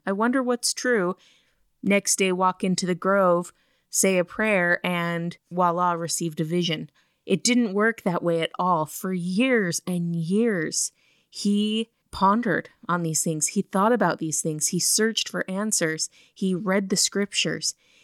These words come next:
He did so many different things. And this was a pursuit of many years. And I think oftentimes, just because we don't have the time to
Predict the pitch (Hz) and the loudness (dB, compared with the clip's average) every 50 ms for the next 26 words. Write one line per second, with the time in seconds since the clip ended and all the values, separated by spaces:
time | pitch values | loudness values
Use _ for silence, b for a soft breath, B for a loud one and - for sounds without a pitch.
0 | b b b 202 208 185 165 - - 233 254 269 226 185 185 - - - - - | b b b 2 2 2 2 2 2 4 4 4 4 2 0 0 0 0 2 2
1 | 233 262 262 277 277 247 214 214 - 208 185 - - 226 220 202 185 - 196 196 | 4 4 4 6 6 4 4 2 0 -2 -6 -4 -2 -2 -2 0 0 -2 -2 0
2 | 202 226 233 - - 254 226 214 208 196 - b b b b b b b - - | 0 2 2 2 2 2 2 2 2 0 -2 b b b b b b b -4 -4
3 | - - 208 - - - - - - 247 254 226 180 - - - 180 180 180 180 | 0 0 0 2 2 2 2 2 2 2 2 2 0 -2 -2 -4 -2 -2 -2 0
4 | 180 180 185 190 202 202 196 180 165 160 165 165 165 156 160 165 - - - b | 0 0 0 2 0 0 -2 -2 -4 -4 -4 -4 -4 -4 -8 -8 -8 -8 -10 b
5 | b b b b b - 190 190 180 - 202 196 - - 214 202 202 - - 208 | b b b b b -2 0 0 0 0 -2 -2 0 0 0 0 0 0 -2 -2
6 | 202 190 - 196 185 180 180 175 - - 208 196 - - 196 - 185 170 165 180 | -2 -2 -2 -2 -2 0 0 -2 -2 0 0 -2 -2 -2 0 0 0 -2 0 0
7 | 170 185 180 160 160 180 175 170 160 170 160 160 165 170 b b b b b b | 0 0 0 0 -2 -4 -4 -4 -2 -2 -2 -2 -2 -6 b b b b b b
8 | b - - 220 226 247 254 254 247 - - 202 170 165 160 160 | b -8 -2 0 0 2 2 0 0 0 0 0 2 2 2 0